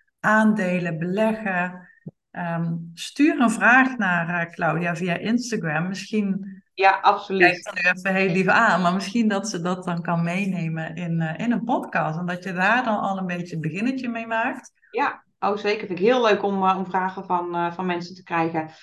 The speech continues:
Speaker 2: En als mensen gewoon ook echt vragen hebben van, "Joh, ehm, ik, ik, ik zou dit wel bij jou willen gaan volgen straks. Ehm, maar is het echt wel iets voor me? Stuur me gerust een bericht."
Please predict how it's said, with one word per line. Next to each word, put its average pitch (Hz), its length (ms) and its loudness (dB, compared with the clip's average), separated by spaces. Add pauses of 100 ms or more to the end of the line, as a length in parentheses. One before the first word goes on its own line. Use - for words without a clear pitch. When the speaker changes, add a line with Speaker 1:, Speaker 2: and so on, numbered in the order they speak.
(140)
Speaker 2:
En 214 260 2
als 226 200 0
mensen 240 300 0
gewoon 220 180 2
ook 202 80 -6
echt 220 340 -4
vragen 214 360 0
hebben 214 280 2
van, 214 120 -4
"Joh, 214 340 -2
ehm, 196 300 0
ik, 185 140 -6
ik, 190 180 -10
ik 190 140 -10
zou 214 220 0
dit 202 140 -8
wel 208 180 -2
bij 202 100 0
jou 196 120 2
willen 202 160 0
gaan 185 160 -2
volgen 254 300 -4
straks. 208 360 -2 (520)
Ehm, 190 560 4
maar 196 220 0
is 240 120 0
het 226 100 -4
echt 226 200 -4
wel 220 220 2
iets - 220 -8
voor 214 300 0
me? 196 480 0 (120)
Stuur 254 300 -2
me 226 140 0
gerust 240 300 -2
een 220 100 0
bericht." 220 500 -2